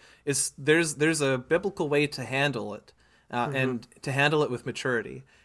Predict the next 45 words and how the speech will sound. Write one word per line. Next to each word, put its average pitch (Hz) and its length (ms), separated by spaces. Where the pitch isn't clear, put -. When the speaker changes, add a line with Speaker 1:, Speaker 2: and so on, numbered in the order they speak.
Speaker 1:
And 131 200
that 151 220
is, 143 320
I 127 60
think, 139 180
the 131 100
invitation 131 500
that 113 120
we 127 160
are 139 100
calling 139 460
and, 120 140
and 123 120
trying 151 260
to 135 60
guide 135 340
us 131 140
all 113 160
towards 110 320
as 117 140
we 127 160
do 127 220
these 123 200
episodes, 117 540
is 113 160
that, 104 240
um, 98 260
let's, 143 480
let's 143 260
keep 190 320
in 175 80
mind 160 480
the 135 100
gospel, 190 480
let's 165 220
keep - 200
in 156 80
mind 147 260
the 143 120
intent 135 480
of 117 220
Jesus, 143 600
uh, 123 260
towards 165 360
restoration, 147 640